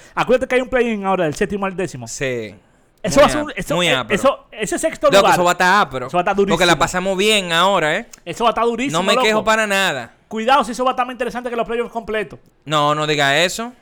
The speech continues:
Speaker 1: Lo del
Speaker 2: Coño,
Speaker 1: oeste.
Speaker 2: Luis, tú sí eres, coño, trágico.
Speaker 1: Coño, es verdad, me, se me fue la mano. Mi excusi.
Speaker 2: <laughs>
Speaker 1: Mi excusi.
Speaker 2: Pero,
Speaker 1: Mi excusi.
Speaker 2: mira, eh, entonces,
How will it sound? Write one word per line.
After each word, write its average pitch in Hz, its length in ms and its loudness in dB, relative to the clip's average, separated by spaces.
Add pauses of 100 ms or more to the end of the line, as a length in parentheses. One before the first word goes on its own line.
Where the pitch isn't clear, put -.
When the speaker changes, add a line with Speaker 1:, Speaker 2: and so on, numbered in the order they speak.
(680)
Speaker 1:
Lo 226 140 4
del 220 80 6
Speaker 2:
Coño, 302 120 8
Speaker 1:
oeste. 220 180 6
Speaker 2:
Luis, 190 120 2
tú 160 60 -12
sí 214 120 0
eres, 220 180 4
coño, 202 680 -2
trágico. 156 720 -2
Speaker 1:
Coño, 131 240 -8
es 123 40 -6
verdad, 113 220 -10
me, 117 100 -18
se - 100 -20
me 120 80 -18
fue 135 120 -14
la 127 80 -10
mano. 113 260 -20 (280)
Mi 156 80 -14
excusi. 139 340 -10 (120)
Speaker 2:
<laughs> - 80 -12
Speaker 1:
Mi 160 680 -8
excusi. 156 400 -18
Speaker 2:
Pero, 165 600 4
Speaker 1:
Mi 113 60 -2
excusi. 110 300 -14
Speaker 2:
mira, 180 500 2 (760)
eh, 143 480 0
entonces, 208 480 -2